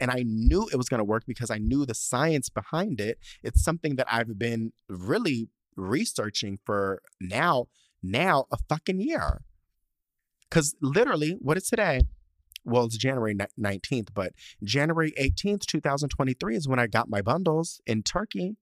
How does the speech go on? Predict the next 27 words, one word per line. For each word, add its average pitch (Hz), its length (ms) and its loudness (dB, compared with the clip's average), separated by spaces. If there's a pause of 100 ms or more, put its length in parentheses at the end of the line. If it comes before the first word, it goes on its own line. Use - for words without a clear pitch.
(640)
And 131 140 2
that's 139 180 0
when 156 80 2
I 139 40 4
really 127 280 2
started 151 320 2
looking 131 300 2
into, 123 340 0
um, 107 540 0 (200)
sheep - 300 -2
placenta 127 520 -2
in 120 80 0
correlation 117 560 0
with 101 140 -4
growing 104 440 -4 (240)
your 95 120 -4
hair 98 220 0
back. 101 360 0 (300)
So - 160 0
it's 160 120 -6
been 185 320 2
literally 127 640 0
a 117 60 -6
fucking 170 320 -2
year 247 140 0
now. 71 300 -8 (380)
So 196 520 4